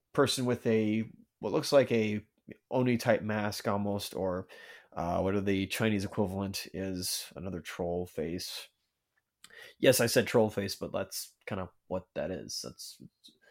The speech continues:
masks, you know, reflect monsters sometimes or, or other beings.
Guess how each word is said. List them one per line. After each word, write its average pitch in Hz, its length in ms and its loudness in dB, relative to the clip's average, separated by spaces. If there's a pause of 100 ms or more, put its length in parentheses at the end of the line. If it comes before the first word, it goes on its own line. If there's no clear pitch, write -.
(540)
masks, 131 640 2
you 123 100 0
know, 113 80 2
reflect - 800 -2 (160)
monsters 120 580 -2
sometimes 98 840 -4
or, 78 480 -2
or - 340 -8
other 101 280 -2 (100)
beings. 95 720 -4